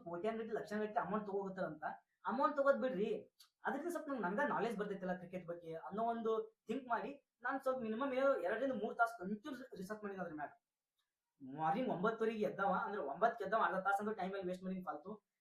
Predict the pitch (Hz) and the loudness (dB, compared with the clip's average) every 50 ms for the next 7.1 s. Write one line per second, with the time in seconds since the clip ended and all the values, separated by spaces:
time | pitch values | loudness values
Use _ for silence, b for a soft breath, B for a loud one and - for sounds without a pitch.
0 | _ _ _ _ _ _ 269 262 165 180 190 269 285 277 - 240 247 254 254 269 | _ _ _ _ _ _ -6 -2 0 4 8 8 8 8 6 0 0 0 2 2
1 | 254 254 226 - 160 175 190 208 247 277 240 196 226 226 254 254 247 - 254 247 | 4 4 4 2 0 -2 2 4 4 4 4 4 2 2 2 0 0 0 0 0
2 | 233 220 226 269 277 - - 208 220 226 233 233 190 185 - 202 196 185 180 170 | 0 2 2 2 2 2 2 0 0 0 -2 -4 -4 -4 -4 -4 -2 -2 -2 -4
3 | - - _ _ _ _ _ _ _ _ _ - 143 160 190 190 202 214 214 180 | -4 -10 _ _ _ _ _ _ _ _ _ -2 2 6 6 6 6 4 2 0
4 | 160 160 185 196 208 208 196 165 160 165 185 208 208 202 185 185 185 170 160 160 | 2 4 4 4 4 2 0 -4 -2 2 6 6 6 6 4 2 0 -2 -8 -8
5 | 147 143 139 131 127 - _ _ _ _ _ _ _ - 147 156 160 208 208 226 | -8 -8 -10 -10 -12 -16 _ _ _ _ _ _ _ -6 -4 0 2 4 4 4
6 | 220 208 185 170 175 202 214 214 220 202 175 175 180 185 185 180 - - 165 165 | 4 2 2 2 2 2 2 4 6 6 6 6 4 0 -4 -4 -6 -6 -6 -8
7 | 160 | -6